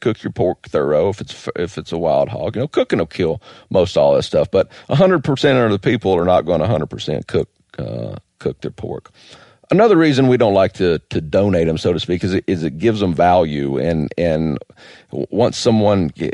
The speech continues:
starts receiving free pork,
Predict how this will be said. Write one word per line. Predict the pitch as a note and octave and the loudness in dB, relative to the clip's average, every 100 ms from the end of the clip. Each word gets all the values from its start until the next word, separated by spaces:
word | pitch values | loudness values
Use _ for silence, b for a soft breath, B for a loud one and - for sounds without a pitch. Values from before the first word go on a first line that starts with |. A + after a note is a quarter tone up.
| - - | -8 -10
starts | - G#2+ G2 - - - - | 0 2 2 -2 -16 -18 -8
receiving | E2 - - A#2 A#2 G2+ G2 F2 | -8 -6 -2 0 2 2 0 -2
free | - F2+ F#2 G2 F#2+ E2+ F2+ - _ b b b b b b _ _ | -4 -6 -4 -2 -4 -4 -8 -12 _ b b b b b b _ _
pork, | - D3 A2 - | 0 2 2 -2